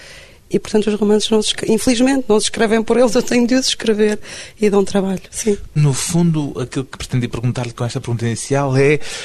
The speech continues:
Speaker 2: se reconhece naquilo que escreve algo que escape ao seu próprio entendimento pessoal.
Speaker 1: Sim, isso sim. Como numa conversa, como nesta entrevista, está-me a escapar qualquer coisa.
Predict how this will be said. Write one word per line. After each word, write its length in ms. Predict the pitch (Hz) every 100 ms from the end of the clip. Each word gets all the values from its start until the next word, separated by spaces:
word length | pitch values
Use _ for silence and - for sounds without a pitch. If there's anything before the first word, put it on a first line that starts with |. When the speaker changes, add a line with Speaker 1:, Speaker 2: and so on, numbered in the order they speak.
| - - - - - -
Speaker 2:
se 320 | - - 151
reconhece 920 | 139 - - 135 135 165 175 - -
naquilo 280 | 139 135 127
que 60 |
escreve 480 | - - 139 156 123 -
algo 420 | 139 156 160 131 - -
que 80 |
escape 880 | - - - 160 160 156 - 147 143 - - -
ao 180 | 120 117
seu 300 | - 139 123
próprio 580 | - 147 156 - 135 123
entendimento 560 | 120 143 120 123 139
pessoal. 600 | - - - 113 104 98 - - - - - - - - -
Speaker 1:
Sim, 720 | - - - 226 220 196 170 -
isso 260 | 170 - -
sim. 220 | 143 135 - - - -
Como 180 | - 208
numa 220 | 214 214
conversa, 540 | 208 214 196 - - 190 -
como 180 | 185
nesta 240 | 190 196 202
entrevista, 520 | 202 196 190 - 160
está-me 280 | - 170 185
a 60 |
escapar 380 | 220 180 - 196
qualquer 280 | 180 180 185
coisa. 340 | - 175 156